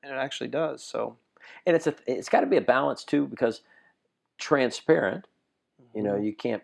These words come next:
Speaker 2: pretend you're not going through it.
Speaker 1: Mm-hmm.
Speaker 2: But you also can't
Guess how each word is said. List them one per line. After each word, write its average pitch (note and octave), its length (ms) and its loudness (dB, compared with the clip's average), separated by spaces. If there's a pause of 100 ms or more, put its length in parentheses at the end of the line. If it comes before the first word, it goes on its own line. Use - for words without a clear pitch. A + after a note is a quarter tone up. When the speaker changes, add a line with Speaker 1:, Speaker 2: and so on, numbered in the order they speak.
Speaker 2:
pretend G#2+ 800 -4
you're F2+ 140 -10
not F#2+ 220 -4
going D#2+ 200 -10
through - 260 -6
it. - 80 -14 (140)
Speaker 1:
Mm-hmm. B2+ 200 -16 (760)
Speaker 2:
But A#2+ 200 4
you B2 160 2
also C#3 340 2
can't G#2+ 420 -4